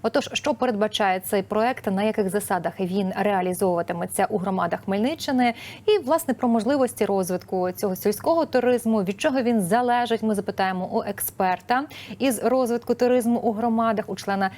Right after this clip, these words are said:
спілки сприяння розвитку сільського зеленого туризму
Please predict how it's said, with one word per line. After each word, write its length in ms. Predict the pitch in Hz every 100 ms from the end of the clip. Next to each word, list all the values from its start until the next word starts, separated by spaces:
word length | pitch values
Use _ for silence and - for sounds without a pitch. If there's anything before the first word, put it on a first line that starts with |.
| - -
спілки 300 | 220 202 202
сприяння 540 | - 208 202 196 190
розвитку 420 | 202 190 190 190
сільського 440 | - 214 - 190 180
зеленого 460 | 180 170 180 185
туризму 600 | - 233 214 170 202 320